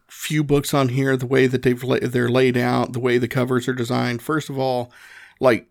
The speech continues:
this is one of the first books that I've had sent to me, uh,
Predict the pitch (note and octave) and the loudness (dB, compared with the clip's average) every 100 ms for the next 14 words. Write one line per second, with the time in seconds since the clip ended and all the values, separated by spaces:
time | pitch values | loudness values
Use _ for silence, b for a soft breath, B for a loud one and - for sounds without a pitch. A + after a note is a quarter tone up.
0 | _ - C3+ D#3+ F#3 F#3 D3+ D#3+ D3 C3 | _ -16 2 4 4 2 0 2 2 0
1 | - D3 C#3 C#3+ C#3 - - A2+ A#2+ A#2 | 0 0 -2 0 2 2 -2 -2 -2 -2
2 | B2 A#2+ A#2+ A#2+ - C3+ - - B2+ A#2+ | -2 -2 -4 -6 -2 0 0 -4 0 2
3 | A#2 A#2 A2+ B B B _ - A#2 | 0 -2 -8 B B B _ -8 -6